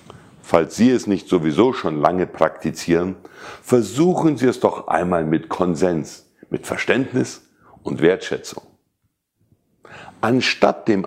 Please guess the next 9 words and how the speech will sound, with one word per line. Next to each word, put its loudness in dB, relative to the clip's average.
eigenen 0
Ego 4
zu -2
erlauben, 0
das 0
Gegenargument 2
des 0
Gesprächspartners -2
als -4